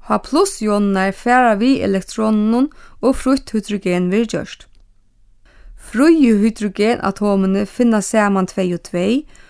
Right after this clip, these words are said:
og verða til hydrogenmýl, H tvey, sum bløra upp úr lønum.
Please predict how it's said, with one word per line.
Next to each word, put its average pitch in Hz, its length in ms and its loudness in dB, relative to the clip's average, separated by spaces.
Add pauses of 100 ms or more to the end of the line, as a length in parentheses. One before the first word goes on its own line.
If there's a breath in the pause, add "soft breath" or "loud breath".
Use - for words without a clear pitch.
(160 soft breath)
og 220 220 -2
verða 190 260 2
til 220 240 -2
hydrogenmýl, 202 880 0 (480)
H 233 200 -2
tvey, - 280 -8 (640)
sum 214 240 0
bløra 175 480 0
upp - 280 -8
úr 240 200 2
lønum. 208 380 0